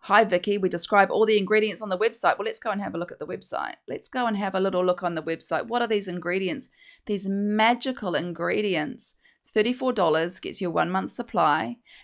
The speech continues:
Now, if you go on to anything and then you come off something,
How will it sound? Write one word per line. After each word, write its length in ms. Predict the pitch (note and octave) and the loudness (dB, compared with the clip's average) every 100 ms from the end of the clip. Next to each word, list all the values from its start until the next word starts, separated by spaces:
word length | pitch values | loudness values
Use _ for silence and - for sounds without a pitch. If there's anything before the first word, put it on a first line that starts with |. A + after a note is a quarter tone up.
| - | 4
Now, 300 | A#3+ A#3+ A#3 - | 8 8 6 4
if 240 | - - | 4 4
you 300 | C#4 C4+ B3 - | 2 2 2 -4
go 240 | - G#3+ G3 | 4 6 6
on 260 | F#3 G3+ G#3+ | 4 4 2
to 180 | G#3+ - | 0 -2
anything 680 | G3 F3 D3+ C3 D#3 G#3 - _ _ _ | -2 -2 -2 -2 -2 -6 -10 _ _ _
and 100 | G3+ | 0
then 100 | G#3 | 0
you 60 | G3 | 0
come 260 | - G#3 - | -2 -2 4
off 360 | A#3 B3+ - - | 4 4 -6 -6
something, 720 | - F3 - F#2 F2 - - | -2 -2 -2 -4 -4 -6 -8